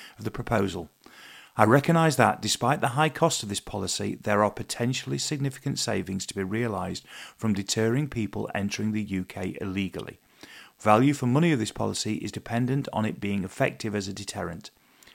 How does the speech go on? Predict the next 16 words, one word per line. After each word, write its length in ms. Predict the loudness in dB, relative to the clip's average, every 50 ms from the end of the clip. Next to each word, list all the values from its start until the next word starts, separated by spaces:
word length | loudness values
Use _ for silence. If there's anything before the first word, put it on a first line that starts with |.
| -20 -20 _ 2
Evidence 600 | 2 4 4 4 2 2 0 0 0 -2 -4 -4 -6 _ _ _ _
of 120 | -6 -4
a 40 | -4
deterrent 460 | -4 -4 0 2 4 4 4 2 -2
effect 340 | -4 -4 -2 -4 -4 -4 -6
is 180 | -8 -8 -4 0
highly 240 | 2 2 2 2 2
uncertain 560 | 0 0 -2 -2 -2 -2 -2 -2 -4 -6 -6 -10 -16 -20 -20 -16 -8 -8
and 160 | -8 -8 -8 -6
cannot 260 | -2 0 2 2 0 -2
be 80 | -6 -2 0
quantified 520 | 0 0 0 -2 -4 -2 -2 -2 -2 -2
with 140 | -4 -4 -4
sufficient 600 | -4 -6 -6 -8 -4 -4 -2 -2 0 -2 -2 -2 -2
certainty 640 | -2 0 0 0 0 -2 -4 -6 -6 -8 -10 -12 -14 -18 -20 -20 -20 -18 -16
to 120 | -16 -8